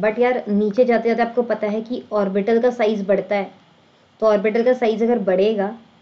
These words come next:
तो फिर overlapping में दिक्कत आएगी। तो ऊपर वाले ना second third period वाले थोड़ा सही से overlap कर लेते हैं, बाकी नीचे वाले नहीं कर पाते,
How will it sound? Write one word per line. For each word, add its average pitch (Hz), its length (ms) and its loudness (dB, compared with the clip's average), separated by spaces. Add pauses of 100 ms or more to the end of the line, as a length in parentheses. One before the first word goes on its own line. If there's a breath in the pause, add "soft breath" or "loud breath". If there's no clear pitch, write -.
(160)
तो 214 120 2
फिर 262 200 0
overlapping 202 680 0
में 240 240 -2
दिक्कत 196 400 -6
आएगी। 165 200 -6
तो 220 180 -2 (200)
ऊपर 220 340 0
वाले 190 240 0
ना 269 140 -2 (120)
second 208 360 -2
third 202 240 0
period 196 200 0
वाले 185 300 0
थोड़ा 202 180 0
सही 220 300 -2
से 226 120 2
overlap 190 380 0
कर 190 100 -2
लेते 175 200 -4
हैं, 277 60 -2
बाकी 185 240 -4
नीचे 180 220 -4
वाले 175 140 -4
नहीं 185 380 -2
कर 170 160 -6
पाते, 156 380 -12